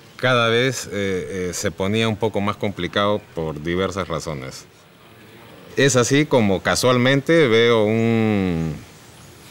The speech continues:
un reportaje en la televisión del tarántulas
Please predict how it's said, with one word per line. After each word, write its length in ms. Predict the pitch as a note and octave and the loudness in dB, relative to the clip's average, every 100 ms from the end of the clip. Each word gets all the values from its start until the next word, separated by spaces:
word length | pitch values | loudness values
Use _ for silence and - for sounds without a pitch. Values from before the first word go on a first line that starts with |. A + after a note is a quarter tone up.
| - - - | -20 -20 -8
un 240 | A2 A2+ A2+ | 0 2 2
reportaje 680 | A2+ G#2+ G2 F#2 B2+ B2 | 2 2 0 2 0 2
en 100 | A#2+ | 2
la 100 | G2+ | 2
televisión 880 | G2+ F#2 F#2+ G2 - B2 C#3+ G3 E3+ - | 0 0 2 0 2 2 2 0 -4 -8
del 880 | F#2+ G2 F#2 F2 F2 F2+ E2+ E2+ E2+ - | -2 2 2 2 0 -2 -2 -4 -4 -2
tarántulas 840 | F#2+ G#2 A#2+ A#2+ B2 E3 G#3 | 0 2 0 0 0 0 0